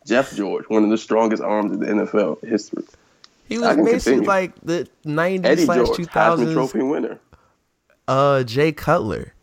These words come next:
Speaker 1: And that's dope. Jay Cutler had a nice career. So, um, yeah, you lost. <laughs> Name me some greats from, with the last name Leeper.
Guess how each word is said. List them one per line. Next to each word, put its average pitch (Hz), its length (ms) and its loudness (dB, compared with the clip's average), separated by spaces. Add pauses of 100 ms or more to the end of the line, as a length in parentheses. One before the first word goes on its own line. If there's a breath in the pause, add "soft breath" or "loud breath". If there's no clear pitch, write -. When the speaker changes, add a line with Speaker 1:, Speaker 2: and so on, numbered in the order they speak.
(340)
Speaker 1:
And 107 200 -2
that's 113 220 -2
dope. - 380 -4 (460)
Jay 104 160 2
Cutler 107 240 4
had 95 220 4
a 90 60 0
nice 95 280 2
career. - 400 -2 (1080 loud breath)
So, - 320 0
um, 185 380 0
yeah, 160 240 0
you 147 160 0
lost. - 480 -4 (500)
<laughs> - 520 -4
Name 127 300 4
me 160 60 6
some 147 240 4
greats 131 380 2
from, - 320 0
with 107 140 -2
the 123 100 0
last 117 260 2
name 104 240 2
Leeper. - 360 0